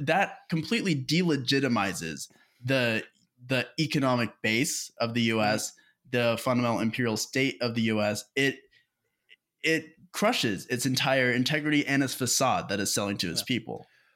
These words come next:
Speaker 2: When it says to, this is what the U S is really afraid of, it says to other Latin American nations, "You don't have to be a part of this system, this capital-, global capitalist system that the United States is the guarantor of."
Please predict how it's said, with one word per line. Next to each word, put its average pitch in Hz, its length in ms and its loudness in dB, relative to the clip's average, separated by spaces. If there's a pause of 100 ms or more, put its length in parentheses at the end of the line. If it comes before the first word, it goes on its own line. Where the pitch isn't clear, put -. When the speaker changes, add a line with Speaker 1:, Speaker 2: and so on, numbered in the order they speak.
(180)
Speaker 2:
When 170 180 0
it - 160 -6
says 202 680 -4
to, 143 420 -6 (420)
this 120 220 -8
is 117 80 -8
what 113 100 -8
the 117 60 -12
U 110 40 -8
S - 120 -10
is 104 100 -16
really 110 200 -10
afraid 160 280 -2
of, 110 140 -2
it - 80 -14
says 139 240 -6
to - 160 -12
other 120 240 -4
Latin 113 280 -6
American 107 480 -10
nations, 101 680 -14 (720)
"You 135 280 -6
don't 147 280 -2
have 127 220 -2
to 120 100 -6
be 113 220 -2
a 104 60 -2
part 113 520 -2
of 107 160 -12
this 107 160 -10
system, 101 840 -6 (120)
this - 180 -12
capital-, 117 420 -6
global 151 280 -2
capitalist 127 320 -4
system 110 240 -12
that 107 120 -18
the - 80 -18
United 110 200 -8
States 107 260 -14
is - 100 -16
the 113 100 -10
guarantor 98 680 -12
of." - 160 -20